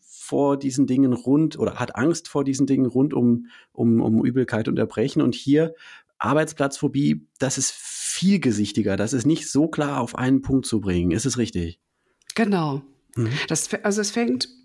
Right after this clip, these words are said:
Speaker 2: ja, es ist wirklich schwierig zu greifen, ne? Aber viele Me-, also viele haben Angst, sich zu blamieren, manche haben Angst, Fehler zu machen. Dann gibt's Existenzängste, grad im Moment, Zukunftsängste,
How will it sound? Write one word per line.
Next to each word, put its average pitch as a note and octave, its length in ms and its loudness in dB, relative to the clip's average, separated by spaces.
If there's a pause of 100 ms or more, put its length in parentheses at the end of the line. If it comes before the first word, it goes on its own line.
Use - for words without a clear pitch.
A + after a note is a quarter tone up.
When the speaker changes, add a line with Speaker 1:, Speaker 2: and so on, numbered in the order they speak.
(100)
Speaker 2:
ja, F3 280 0
es F#3+ 140 -4
ist - 180 -4
wirklich B3+ 280 0
schwierig D4 360 2
zu G3 100 -6
greifen, G#3 480 0
ne? C#4 160 2
Aber A3+ 180 0
viele C#4+ 280 2
Me-, A#3+ 180 2
also A3 160 -2
viele C#4+ 300 0
haben A#3 200 2
Angst, A#3+ 280 0
sich A3+ 160 -4
zu A3 120 -2
blamieren, G#3+ 680 4
manche G3+ 320 0
haben G3 180 -2
Angst, G3+ 380 -2
Fehler A3 380 0
zu - 180 -2
machen. F#3+ 560 2 (320)
Dann G3+ 120 2
gibt's A#3 200 -2
Existenzängste, G#3 1120 0
grad G#3 320 -4
im G#3+ 140 -2
Moment, G#3+ 400 0
Zukunftsängste, G#3 1200 -2